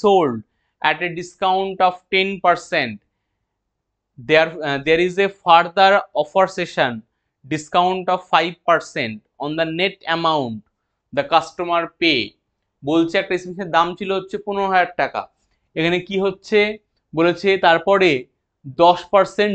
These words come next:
ডিসকাউন্ট দেওয়া হচ্ছে, তারপরে again আবার পাঁচ পার্সেন্ট ডিসকাউন্ট দেওয়া হচ্ছে। তাহলে বলেছে কাস্টমার ক টাকা পে করেছে। দেখো, এসি মেশিনের দাম ক টাকা ছিল বলে দেওয়া আছে ফিফটিন থাউজেন্ড। প্রথমে ছাড় দেওয়া হয়েছে, টেন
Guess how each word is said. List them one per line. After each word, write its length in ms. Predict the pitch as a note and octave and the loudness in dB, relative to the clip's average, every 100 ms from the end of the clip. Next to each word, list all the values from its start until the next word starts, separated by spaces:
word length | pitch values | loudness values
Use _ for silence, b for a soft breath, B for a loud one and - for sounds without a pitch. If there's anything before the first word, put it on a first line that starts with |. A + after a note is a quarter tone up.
| F3 | -4
ডিসকাউন্ট 440 | F3 - G3+ G3+ F3+ | -6 0 2 2 2
দেওয়া 160 | F3+ F3 | 4 4
হচ্ছে, 300 | E3 - - G#2+ - _ _ - | 2 -8 -12 -12 -14 _ _ -2
তারপরে 300 | D#3+ E3 F#3+ G3+ - F3 | 0 2 0 0 -2 0
again 320 | G#3+ A#3 A#3 G3 | 2 4 4 4
আবার 160 | G3 G3 F#3+ | 4 4 0
পাঁচ 120 | F3+ | -6
পার্সেন্ট 200 | F#3 F#3+ | -6 -10
ডিসকাউন্ট 260 | - F3+ E3+ D#3 | -8 -8 -2 0
দেওয়া 160 | D3+ D3 | 0 -2
হচ্ছে। 260 | C#3 - A#2 | -8 -12 -4
তাহলে 180 | C#3+ D3+ E3 | -2 -2 -4
বলেছে 360 | E3 F#3+ F#3+ F#3 A#2+ - _ _ _ _ | -2 -4 -2 -4 -4 -8 _ _ _ _
কাস্টমার 580 | E3+ E3 - F#3+ F#3 F#3 F#3 | 0 0 -2 -6 -2 -4 -2
ক 20 | E3+ E3 | -4 -4
টাকা 160 | D#3+ D#3+ | -4 -2
পে 80 | D3+ C3 A#2 | -4 -6 -8
করেছে। 280 | A2 - G#2+ _ _ _ _ _ - | -10 -12 -20 _ _ _ _ _ -2
দেখো, 200 | E3+ E3 D3+ | -2 -2 -6
এসি 100 | D3 | -6
মেশিনের 240 | E3 F#3+ E3+ | -8 -8 -2
দাম 120 | E3 F3 | -2 -2
ক 20 | F3 F3 | -4 -2
টাকা 140 | F3+ - | -4 -4
ছিল 120 | F#3+ F#3 | -8 -8
বলে 140 | F#3 F3+ | -8 -4
দেওয়া 160 | F#3 F3+ | -2 -2
আছে 180 | F3+ - G#3 - | -4 -10 -12 -12
ফিফটিন 420 | F3+ _ F#3 F#3 F3+ | -20 _ -16 -14 -8
থাউজেন্ড। 440 | E3+ C#3+ B2 A2 G#2 _ _ _ _ _ _ _ _ _ _ _ _ - | -4 -4 -6 -12 -14 _ _ _ _ _ _ _ _ _ _ _ _ -8
প্রথমে 460 | F3+ F#3 G3+ G3+ G3+ G3 | -6 -4 -6 -4 -6 -8
ছাড় 260 | - A3+ E3+ F3 | 0 2 2 2
দেওয়া 160 | F3+ F3+ | 2 0
হয়েছে, 320 | F#3 F3+ - G3 G3 - | -4 -10 -4 -4 -4 -4
টেন 200 | G3 | -4